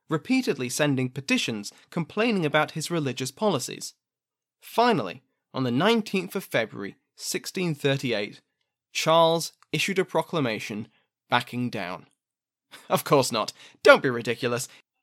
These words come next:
He issued a proclamation, all right, but he wasn't backing down. Charles stated that he had been involved in the drafting of the new liturgy throughout the entire process. He had overseen it,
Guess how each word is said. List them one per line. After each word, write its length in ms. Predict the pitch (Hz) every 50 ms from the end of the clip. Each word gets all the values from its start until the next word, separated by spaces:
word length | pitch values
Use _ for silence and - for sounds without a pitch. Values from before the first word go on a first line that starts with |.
| _ _ _
He 160 | - 262 247
issued 280 | 202 151 - - 143 139
a 20 |
proclamation, 600 | 139 - 147 131 - 139 151 214 277 262 - 147 131
all 160 | 123 120 117
right, 280 | 147 214 262 262 - 139 -
but 200 | - 247 247 -
he 120 | - - 226
wasn't 500 | 160 123 131 135 143 139 143 135 123 -
backing 420 | - 127 117 127 - 117 107 107 101
down. 480 | - 135 160 160 135 123 110 104 - - _ _ _ _ _ _ _ _ _
Charles 440 | - - 208 208 208 196 185 170 -
stated 580 | - - - 202 202 190 - 190 208 208 196
that 180 | 156 165 160 -
he 300 | - - - 185 208 208
had 280 | 196 - 196 175 151 -
been 160 | 165 160 160
involved 720 | 156 151 147 127 131 160 208 214 151 110 110 - - - -
in 200 | - 175 196 202
the 60 | 208
drafting 520 | 196 - 151 180 208 196 - - - 180 185
of 100 | 160 -
the 80 | -
new 240 | 170 175 185 190 190 180
liturgy 520 | 180 202 196 - 135 123 - 98 - _ _ _ _ _ _ _ _ _ _
throughout 420 | - - - 247 220 160 135 143 139
the 140 | 175 165
entire 380 | 170 180 - - 139 117 120 147
process. 640 | - - 262 269 285 269 - - - - - - - _ _ _ _ _ _ _
He 160 | - - 247 233
had 160 | 247 226 202 -
overseen 520 | - 190 196 185 190 - - - 254 226 160
it, 200 | 107 - -